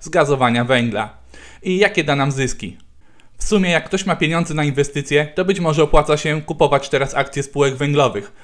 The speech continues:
bo jak Chińczycy i Niemcy skończą budować te wszystkie elektrownie i jak zostanie wprowadzona technologia gazowania węgla, akcje węgla na pewno pójdą w górę. Zwłaszcza że nasze złoża są ogromne i praktycznie w samym środku Europy.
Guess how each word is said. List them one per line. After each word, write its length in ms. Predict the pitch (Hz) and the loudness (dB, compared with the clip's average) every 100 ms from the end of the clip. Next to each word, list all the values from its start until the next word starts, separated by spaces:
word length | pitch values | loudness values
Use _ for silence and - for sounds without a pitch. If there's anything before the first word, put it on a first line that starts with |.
| - | -4
bo 100 | 147 | 0
jak 180 | 151 | 0
Chińczycy 440 | - 170 170 185 170 | 4 2 2 -2 -2
i 40 | |
Niemcy 360 | 160 143 143 151 | -2 -2 -2 -6
skończą 400 | - 165 151 151 | -6 -4 -4 -4
budować 360 | 151 156 147 | 0 0 0
te 100 | - | -2
wszystkie 320 | 147 185 185 151 | -6 -6 -2 0
elektrownie 680 | 135 135 139 117 123 127 - - | 0 0 -2 0 -2 -6 -14 -10
i 40 | 156 | -2
jak 180 | 147 143 | -2 -2
zostanie 340 | 156 180 175 | -4 -2 -2
wprowadzona 480 | - 156 151 160 143 | -2 0 0 0 -2
technologia 580 | 160 165 156 143 139 135 - - | -2 -2 -2 0 0 0 -6 -6
gazowania 520 | 170 170 160 151 147 | -4 0 2 2 2
węgla, 500 | 135 135 120 120 139 - - - | 0 0 2 0 0 -10 -20 -2
akcje 440 | 175 185 - 170 | 0 0 -2 -4
węgla 380 | 160 147 151 151 | -4 -4 -2 -2
na 120 | 147 | -2
pewno 260 | 147 147 143 | 0 -2 -2
pójdą 320 | 143 131 135 | -2 -2 -2
w 60 | 135 | 0
górę. 280 | 151 117 95 - - - | 0 0 -2 -12 -20 -20
Zwłaszcza 380 | 143 190 190 151 | -2 0 2 0
że 100 | 139 | 0
nasze 260 | 143 143 139 | -2 -4 -2
złoża 320 | 143 131 131 | 0 0 0
są 220 | 147 135 | -2 0
ogromne 580 | 170 135 139 120 110 98 - | -2 2 2 2 -2 -6 -10
i 80 | |
praktycznie 480 | 151 165 - 151 143 | -2 -2 -2 -6 -4
w 40 | - | -2
samym 280 | 165 143 | 0 -2
środku 360 | 139 135 127 139 | -2 -4 -4 -4
Europy. 460 | 120 127 110 - | -2 -2 -4 -8